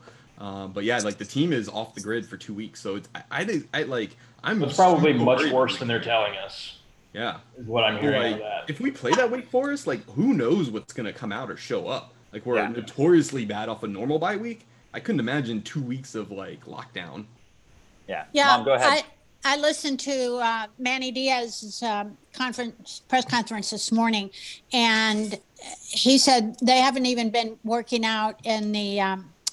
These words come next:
Speaker 4: training rooms. So it, it just, uh, the,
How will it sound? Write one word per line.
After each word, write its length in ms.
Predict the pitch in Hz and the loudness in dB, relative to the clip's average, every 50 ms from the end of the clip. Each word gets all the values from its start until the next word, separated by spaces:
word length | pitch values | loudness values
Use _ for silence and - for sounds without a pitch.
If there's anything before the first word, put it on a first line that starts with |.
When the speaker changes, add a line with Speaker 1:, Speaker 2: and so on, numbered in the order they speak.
| - _ _ _ _ | -10 _ _ _ _
Speaker 4:
training 360 | - - 254 254 247 240 220 190 | 0 2 4 4 4 4 2 2
rooms. 460 | 185 180 - 160 165 - - - - _ _ _ _ _ _ _ _ _ _ - - - - - - | -2 -4 -6 -10 -12 -12 -12 -12 -14 _ _ _ _ _ _ _ _ _ _ -20 -20 -20 -20 -12 -6
So 640 | - - 240 226 214 214 208 202 202 208 208 208 - - | 0 4 6 8 10 10 10 10 10 8 8 6 4 4
it, 180 | 254 262 269 - - | 4 4 4 4 4
it 200 | 262 247 220 - | 2 4 4 6
just, 360 | 254 240 220 - - - - - - - - - - _ - | 6 6 6 4 0 -4 -6 -10 -20 -20 -20 -20 -16 _ -2
uh, 140 | - 247 - - | -2 -2 -2 -2
the, 360 | - 233 220 226 202 - - | -2 0 2 2 2 0 -2